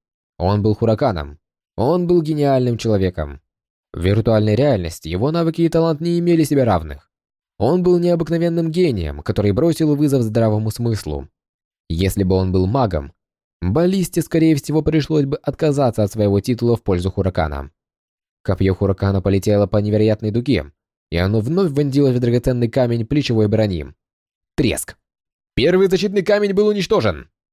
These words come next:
Во! В этот момент варварский король издал вой, который мог сделать только зверь с носом слона. Звук продолжался долгое время, как будто гудок корабля. Хуракан неосознанно сказал ему:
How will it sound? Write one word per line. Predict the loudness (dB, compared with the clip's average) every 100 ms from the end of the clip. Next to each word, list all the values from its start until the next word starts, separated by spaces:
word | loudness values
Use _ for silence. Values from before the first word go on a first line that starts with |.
| _ _ _ -8
Во! | 0 2 4 4 4 4 2 2 -2 -6 -16 _ _ _ _ _
В | -6 -4
этот | -4
момент | -6 -6 -6 -10 -12
варварский | -4 -2 -2 -4 -4 -2
король | 2 0 0
издал | -2 0 2 2
вой, | 2 2 0 -10 _ _ _ _ _
который | -2 0 0
мог | 2 0
сделать | 2 2 2
только | 0 0 -2
зверь | 0 0 0
с | 0
носом | -2 -2
слона. | 0 0 -2 -4 _ _ _ _ _ _
Звук | -2 0 0 2
продолжался | 2 2 2 0 0 0
долгое | 2 2 0
время, | 0 -2
как | -4 -4
будто | -4 -2 -2
гудок | 0 0 0
корабля. | 0 0 -2 -4 -10 _ _ _ _ _ _
Хуракан | -2 0 0 0
неосознанно | 2 0 2 0 2 0
сказал | 0 0 2 2
ему: | -2 -6